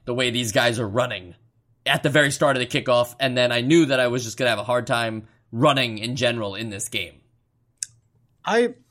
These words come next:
Speaker 2: um, I'm not sure if I, if I'm, if I'm feeling the same way you are, but the weird thing that I felt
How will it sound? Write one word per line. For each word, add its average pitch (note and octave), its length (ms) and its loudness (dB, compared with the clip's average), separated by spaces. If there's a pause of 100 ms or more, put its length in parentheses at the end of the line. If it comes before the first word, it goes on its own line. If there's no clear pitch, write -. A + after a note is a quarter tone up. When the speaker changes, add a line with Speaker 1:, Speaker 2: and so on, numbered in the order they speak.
(300)
Speaker 2:
um, D3+ 500 -2 (100)
I'm D3+ 140 -6
not F#3+ 100 -2
sure G3 200 0
if - 140 -6
I, B2 280 2 (580)
if - 180 -12
I'm, B2 480 -2 (640)
if C3+ 120 -8
I'm C#3+ 140 -2
feeling D3+ 320 2
the A#2+ 80 2
same B2+ 300 0
way A#2 100 -2
you G#2+ 340 -2
are, D#3 140 2
but B2+ 200 -4
the A#2 100 -2
weird C3+ 400 -4
thing D#3 240 -2
that G#2 220 -2
I C3+ 220 2
felt F2 600 -8